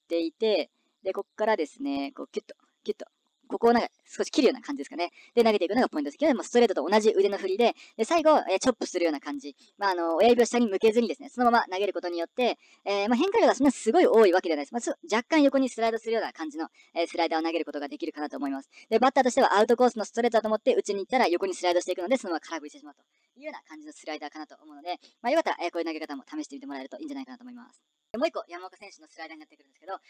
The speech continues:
えー、これはですね、まあ、見てわかる通り、明らかにこう、さっき違いますよね。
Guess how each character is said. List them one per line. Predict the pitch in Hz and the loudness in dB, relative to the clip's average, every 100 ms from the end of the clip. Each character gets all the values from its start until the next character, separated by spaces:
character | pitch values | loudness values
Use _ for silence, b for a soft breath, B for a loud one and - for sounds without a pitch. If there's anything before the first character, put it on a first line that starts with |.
| b | b
え | 202 | -12
ー、 | |
こ | _ 277 | _ -8
れ | |
は | 320 | -8
で | |
す | - | -8
ね、 | 175 | -10
ま | 175 | -10
あ、 | |
見 | 202 | -6
て | 247 170 | -4 -4
わ | 175 | -6
か | 208 | -8
る | |
通 | 175 151 | -8 -10
り、 | 160 120 - | -10 -12 -6
明 | |
ら | 190 | -6
か | 175 | -6
に | 139 | -12
こ | |
う、 | - | -14
さ | |
っ | 208 | -14
き | - - | -12 -6
違 | 180 | -4
い | |
ま | 190 | -6
す | - | -10
よ | |
ね。 | 143 | -14